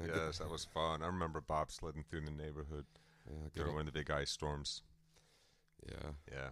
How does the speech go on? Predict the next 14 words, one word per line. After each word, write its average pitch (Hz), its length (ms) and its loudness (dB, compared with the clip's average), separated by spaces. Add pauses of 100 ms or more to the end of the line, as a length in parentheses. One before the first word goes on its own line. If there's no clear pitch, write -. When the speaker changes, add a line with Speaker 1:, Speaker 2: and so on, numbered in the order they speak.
Speaker 2:
waxing 78 320 0
up 78 120 -4
the - 80 -4
blades, 78 580 -2
starting 80 380 -2
in 73 80 -4
the 71 80 -4
high 76 160 2
part 80 260 -2
of 78 60 -8
the 76 40 -6
neighborhood. 78 300 -4
And 76 160 -8 (100)
I, 82 100 -2